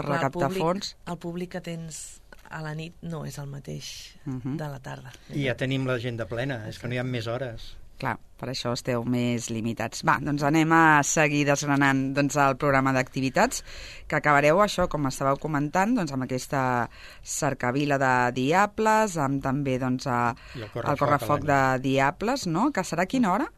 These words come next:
Speaker 1: més o menys?
Speaker 2: El correfoc a les deu.
Speaker 1: Mhm. I aquí sí que quan acabi, no? Eh, quin és el punt de sortida i de tornada, també, del correfoc?
Speaker 2: Eh, he dit a les deu i és a dos quarts de deu, perdó.
Speaker 3: Bueno.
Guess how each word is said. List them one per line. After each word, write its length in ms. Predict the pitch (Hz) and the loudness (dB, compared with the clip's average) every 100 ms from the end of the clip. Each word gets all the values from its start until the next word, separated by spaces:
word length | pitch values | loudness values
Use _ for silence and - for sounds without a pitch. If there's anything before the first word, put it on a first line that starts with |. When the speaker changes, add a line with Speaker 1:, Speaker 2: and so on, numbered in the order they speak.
| - - | -18 -10
Speaker 1:
més 140 | 165 165 | -8 -6
o 40 | |
menys? 320 | 175 262 381 | -4 -4 -2
Speaker 2:
El 80 | 196 | -2
correfoc 420 | 196 185 - 208 | -2 -6 -6 -8
a 60 | 247 | -6
les 160 | 185 | -8
deu. 260 | - 151 143 143 - | -8 -10 -10 -14 -10
Speaker 1:
Mhm. 380 | 127 123 170 294 - - - - - | -8 -4 -4 -6 -10 -14 -14 -10 -6
I 60 | |
aquí 160 | 143 135 | -4 -4
sí 140 | - | -4
que 120 | 143 139 | -4 -2
quan 180 | 131 | 0
acabi, 400 | 131 131 151 185 | 0 2 2 2
no? 240 | 190 226 294 | 0 0 2
Eh, 480 | 202 165 151 147 131 | 4 4 4 2 0
quin 160 | 202 214 | 0 2
és 100 | 233 | 0
el 60 | |
punt 160 | 240 208 | 0 0
de 100 | 175 | 0
sortida 500 | - 151 127 110 123 - - | 0 -4 -2 -4 -4 -10 -10
i 120 | 156 | -6
de 120 | 147 139 | -6 -6
tornada, 520 | 151 139 139 147 143 | -6 -6 -6 -6 -8
també, 260 | - 151 143 | -8 -6 -6
del 140 | 139 | -6
correfoc? 400 | 139 143 143 - | -10 -12 -10 -4
Speaker 2:
Eh, 360 | 180 175 165 165 | -2 -2 -4 -8
he 80 | 160 | -6
dit 180 | 175 185 | -4 -4
a 60 | 180 | -6
les 180 | 151 | -8
deu 220 | 170 175 170 | -8 -10 -8
i 80 | 160 | -10
és 100 | 156 | -10
a 40 | |
dos 160 | 147 - | -12 -12
quarts 260 | 156 151 143 | -10 -10 -10
de 80 | |
deu, 160 | 143 135 | -10 -10
perdó. 260 | 151 127 | -6 -6
Speaker 3:
Bueno. 80 | 104 | -6